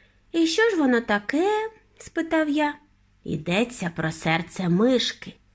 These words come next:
мовила бабуся. «Виявляється, що твоє серденько б'ється зі швидкістю п'ятсот ударів за хвилину. Хіба ж це не дивовижно?» «Це неможливо», —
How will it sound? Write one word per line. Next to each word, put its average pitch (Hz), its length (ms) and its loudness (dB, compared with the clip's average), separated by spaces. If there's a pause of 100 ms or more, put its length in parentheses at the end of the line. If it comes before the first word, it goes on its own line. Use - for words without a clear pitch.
(180)
мовила 170 400 0
бабуся. 170 540 -2 (600)
«Виявляється, 185 1080 0 (280)
що - 220 -2
твоє 185 320 0
серденько 220 800 -2
б'ється 190 600 2
зі 160 180 -2
швидкістю 196 920 -2
п'ятсот 247 1000 0
ударів 202 680 2
за 185 160 -2
хвилину. 330 760 2 (440)
Хіба 190 340 0
ж - 140 -6
це 339 240 4
не 285 140 8
дивовижно?» 214 880 2 (1040)
«Це - 200 0
неможливо», — 349 880 2